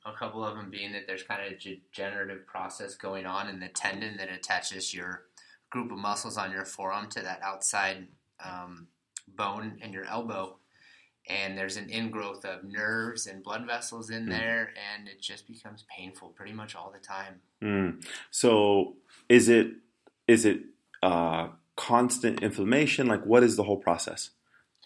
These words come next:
Speaker 1: Uh, it has another couple names, like lateral epicondylitis or lateral epicondylalgia.
Speaker 2: Mm.
Speaker 1: Um,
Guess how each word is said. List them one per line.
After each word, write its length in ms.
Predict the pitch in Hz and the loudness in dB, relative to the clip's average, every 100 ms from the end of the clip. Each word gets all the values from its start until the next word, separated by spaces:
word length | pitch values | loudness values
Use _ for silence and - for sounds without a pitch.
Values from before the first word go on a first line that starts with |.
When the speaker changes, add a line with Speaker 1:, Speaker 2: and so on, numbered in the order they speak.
| _ _ _ _ _ _ _ _ _ _ _ - - | _ _ _ _ _ _ _ _ _ _ _ -8 2
Speaker 1:
Uh, 240 | 120 120 | 4 4
it 120 | 139 165 | 2 4
has 240 | 196 165 | 4 4
another 320 | 160 160 160 | 2 0 0
couple 260 | 160 135 139 | -2 -2 -2
names, 400 | 135 131 135 127 | 0 -2 -2 -4
like 240 | 117 110 | -4 -4
lateral 580 | 107 104 107 107 107 104 110 | -2 0 0 -2 -4 -4 -6
epicondylitis 920 | 113 113 117 107 98 98 101 - 104 | -6 -4 -4 -4 -6 -6 -6 -8 -10
or 80 | |
lateral 480 | 95 98 98 98 95 | -8 -6 -4 -4 -4
epicondylalgia. 1120 | 95 - - 110 101 95 104 107 104 107 104 101 - | -6 -14 -8 -6 -6 -4 -2 -2 -4 -4 -4 -6 -10
Speaker 2:
Mm. 40 | 101 101 98 95 | -8 -6 -6 -8
Speaker 1:
Um, 200 | 95 90 | -10 -14